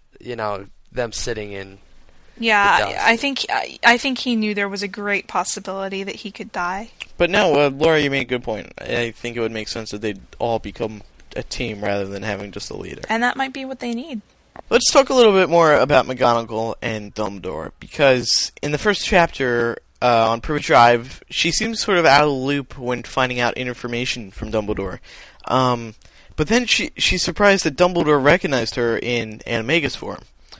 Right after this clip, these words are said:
Speaker 3: Dumbledore says, "Minerva." And, you know, she's like, "But whoa, how do you know?" So how close or distant is their relationship together? I think in the beginning,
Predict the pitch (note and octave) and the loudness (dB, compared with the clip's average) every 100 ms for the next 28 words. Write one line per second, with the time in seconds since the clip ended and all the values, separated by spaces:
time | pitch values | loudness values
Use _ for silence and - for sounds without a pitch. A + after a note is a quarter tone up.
0 | - - A#2 A2+ A2+ G#2 A2 G2+ F2+ - | -20 -10 -6 -2 -2 -2 0 -2 -2 -10
1 | _ B2+ C3+ C#3 C#3 A#2+ A2 G2 G2+ _ | _ -8 -4 -4 -4 -4 -8 -10 -16 _
2 | _ _ - - - - - - _ _ | _ _ -20 -20 -20 -20 -20 -20 _ _
3 | - B2 A#2+ G#2+ G#2 - A#2+ A#2+ A2 - | -6 0 2 0 -6 -8 -2 0 0 -4
4 | A2 A2 G#2+ G2+ - G#2+ G#2 A#2+ D3+ A#2 | -2 0 0 0 -2 -2 2 2 2 2
5 | G2+ G#2+ A2 A#2 A#2 - - - - - | 0 -2 -2 -6 -6 -8 -18 -20 -20 -20
6 | - _ - F#3 D#3 G3 A3+ - A3+ G#3 | -20 _ 2 4 4 4 4 6 4 4
7 | - - - D#3 D#3+ - D#3+ F#3+ - C3+ | -2 -4 2 4 4 2 -2 0 0 0
8 | A#2 - _ - _ C3+ D3+ D3+ - - | -2 -14 _ -20 _ -2 -2 -2 -6 -2
9 | C3+ C3+ C3+ D3+ - F3 - - - - | -2 0 0 0 -4 -8 -8 -8 -10 -10
10 | - - _ _ - _ - - _ - | -10 -16 _ _ -20 _ -20 -20 _ -10
11 | - D3 - F3+ E3 - - D#3 D3 C3+ | 4 4 6 -2 -2 -14 -6 -4 -2 -2
12 | B2+ C#3 C#3 E3+ F#3 | 2 4 4 0 -4